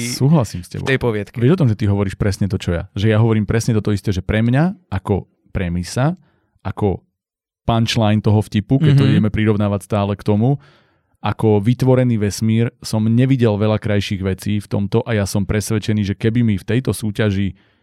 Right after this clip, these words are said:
Speaker 1: dal tento človek poviedku, ktorá mi z tohto sveta a z celej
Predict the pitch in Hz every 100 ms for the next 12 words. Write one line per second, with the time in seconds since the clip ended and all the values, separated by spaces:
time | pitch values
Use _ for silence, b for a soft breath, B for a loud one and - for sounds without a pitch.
0 | b b b 107 113 117 123 110 113 113
1 | - 101 101 95 - - - 117 104 104
2 | - - 104 98 _ _ _ _ _ -
3 | 120 110 104 101 101 98 98 _ _ _
4 | - - 135 127 143 113 113 110 120 113
5 | 104 - - - - 151 156 135